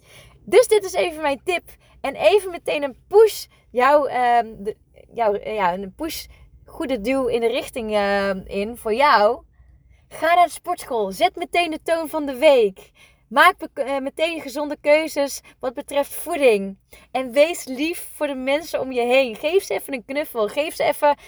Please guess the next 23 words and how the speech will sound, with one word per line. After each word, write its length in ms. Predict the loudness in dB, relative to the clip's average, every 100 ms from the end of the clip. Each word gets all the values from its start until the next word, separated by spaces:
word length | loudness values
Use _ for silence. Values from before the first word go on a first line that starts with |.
| -20 -20 -20 -20 -20 _
zeg 240 | 0 0
even 240 | 2 -2 -4
dat 120 | -6
ze 100 | -4
van 180 | -2 0
je 80 | 2
ha-, 280 | 0 -2 -2
dat 180 | -2 -2
je 80 |
van 140 | -4 -2
ze 120 | 0
houdt. 560 | 4 6 6 6 0 -4
En 340 | -2 -2 -8 _ _ _ _ _ _
ja, 380 | -4 -2 0 0
dat, 160 | 0 -2 2
dat 160 | 0 0
is 340 | -10 -10 -10 -6
echt, 280 | -4 -4
dat 160 | -4 -4
geeft 220 | -6 -6
zo'n 360 | 0 2 2 0
fijn 280 | -4 -4 -4
gevoel 600 | -10 -6 -2 -2 -4